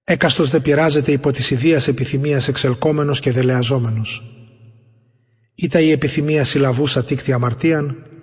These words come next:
η δε αμαρτία αποτελεσθήσα από εκεί θάνατον. Μη πλανάστε, αδελφοί μου αγαπητοί, πάσα δόσης αγαθή,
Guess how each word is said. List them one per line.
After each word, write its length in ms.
η 120
δε 120
αμαρτία 480
αποτελεσθήσα 840
από 200
εκεί 220
θάνατον. 640
Μη 160
πλανάστε, 600
αδελφοί 360
μου 100
αγαπητοί, 580
πάσα 300
δόσης 360
αγαθή, 460